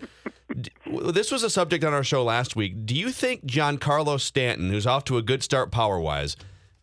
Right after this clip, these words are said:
do you think he could hit, um, any number of milestones? Could he get to sixty-two? Do you think he could get to seventy? What do you, in that stadium, what do you think?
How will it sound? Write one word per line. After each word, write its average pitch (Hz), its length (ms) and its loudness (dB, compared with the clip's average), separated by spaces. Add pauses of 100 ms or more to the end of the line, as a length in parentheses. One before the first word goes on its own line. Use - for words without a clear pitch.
do 104 160 -2
you 220 120 -2
think 202 340 0
he 170 320 -2
could 151 220 -2
hit, 123 440 -2 (760)
um, 139 160 2 (280)
any 190 260 2
number 180 280 4
of 123 100 0
milestones? 107 500 2
Could 131 180 -2
he 190 180 -2
get 196 160 0
to 160 100 0
sixty-two? 107 920 -2
Do 107 120 0
you 170 60 0
think 175 220 -2
he 175 120 -2
could 160 140 -2
get 147 160 0
to 131 100 -2
seventy? 76 560 -2 (120)
What 127 120 0
do 160 60 0
you, 160 160 0
in 139 100 2
that 151 200 0
stadium, 101 460 0
what 117 120 2
do 131 40 0
you 127 80 0
think? 80 320 -4